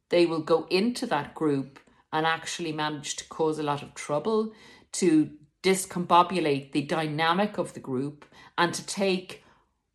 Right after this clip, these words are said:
power and control of the group or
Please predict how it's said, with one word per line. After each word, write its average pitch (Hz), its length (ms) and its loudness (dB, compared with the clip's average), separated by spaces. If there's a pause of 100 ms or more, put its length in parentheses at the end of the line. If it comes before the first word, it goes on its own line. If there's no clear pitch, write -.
(340)
power 220 800 6 (520)
and 156 240 2
control 175 640 4 (180)
of 170 400 2
the 147 200 -4
group 160 440 4 (380)
or 170 580 6